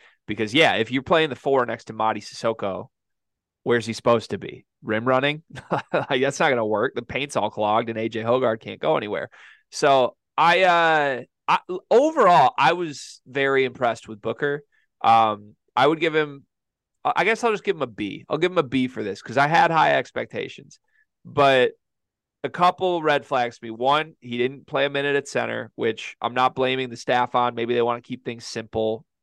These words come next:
to start. That's probably good. Don't throw too much at this kid. But two, I do think we saw the I Q effort stuff a little bit defensively. Um, and I,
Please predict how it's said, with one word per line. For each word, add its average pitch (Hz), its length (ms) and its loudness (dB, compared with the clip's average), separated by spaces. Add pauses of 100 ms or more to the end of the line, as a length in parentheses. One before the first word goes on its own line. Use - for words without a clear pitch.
to 117 120 -12
start. 107 480 -2
That's 107 160 -10
probably 117 320 -4
good. 101 260 -8
Don't 101 180 -8
throw 120 200 0
too 113 120 -8
much 113 220 -10
at 101 160 -6
this - 140 -20
kid. - 240 -12 (500)
But 127 220 -4 (200)
two, 196 380 4 (120)
I 160 540 2
do 175 260 -10
think 196 280 -10
we 156 160 -6
saw 139 540 4
the 120 760 -6 (240)
I 123 240 2
Q 120 720 -4 (220)
effort 117 480 -4
stuff 104 360 -8
a - 40 -10
little 101 240 -8
bit - 200 -12 (460)
defensively. - 760 -14 (480)
Um, 101 560 0 (200)
and 120 160 0
I, 135 360 4